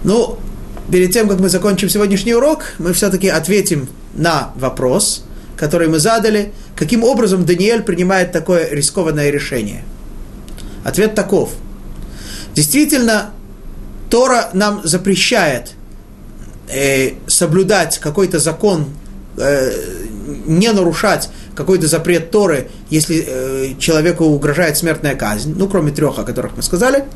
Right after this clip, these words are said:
Вот. Но это только в том случае, если,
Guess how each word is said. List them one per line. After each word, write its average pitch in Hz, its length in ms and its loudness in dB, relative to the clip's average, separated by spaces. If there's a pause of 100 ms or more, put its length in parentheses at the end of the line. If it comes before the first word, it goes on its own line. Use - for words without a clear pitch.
(380)
Вот. 180 360 2 (300)
Но 240 360 4
это 269 200 2
только 302 340 2
в - 60 -6
том 247 260 2
случае, 175 720 0 (340)
если, 208 680 2